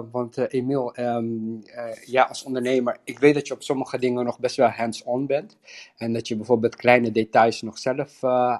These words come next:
uitvoert en dat, eh, snel doet. Dus, eh, misschien zou je dat stukje ook wel kunnen meenemen in dat stukje het verschil dan tussen, ja, wat delegeer je uit en dat je er toch best wel soms, eh, ja, soms gewoon dingen zelf aanpakt en gewoon snel.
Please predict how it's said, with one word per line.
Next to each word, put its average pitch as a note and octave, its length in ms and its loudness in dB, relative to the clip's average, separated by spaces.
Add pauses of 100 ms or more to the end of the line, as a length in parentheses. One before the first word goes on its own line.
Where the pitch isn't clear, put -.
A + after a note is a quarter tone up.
(100)
uitvoert C3 720 -2
en A2+ 220 -12
dat, A2 460 -8
eh, A2+ 220 -8
snel A2+ 340 -10
doet. C#3 180 -12
Dus, - 480 -6 (160)
eh, A#2 100 -4
misschien B2 260 -2
zou B2+ 160 4
je B2 60 6
dat A#2 140 0
stukje B2 280 -2
ook A#2+ 120 0
wel B2 140 0
kunnen A#2+ 260 2
meenemen A#2+ 400 2
in A2+ 80 -4
dat A2+ 100 -4
stukje B2 320 -6
het A2+ 140 -2
verschil A#2+ 380 -2
dan A2+ 220 -2
tussen, A2+ 360 -2 (300)
ja, A2 280 2 (120)
wat A2 240 2
delegeer A2+ 460 -4
je A2+ 120 -2
uit A2+ 300 -4
en A#2+ 80 -6
dat A2 120 -10
je A#2 60 -8
er G#2+ 140 -8
toch A#2+ 160 -4
best A#2 200 -2
wel A2+ 140 4
soms, - 680 -4
eh, G#2+ 300 -2
ja, B2 160 4
soms C3 440 -2
gewoon A#2+ 280 0
dingen A2+ 280 0
zelf B2 300 2
aanpakt A#2+ 400 -2
en A2+ 100 -4
gewoon A2+ 260 -4
snel. A2 220 -6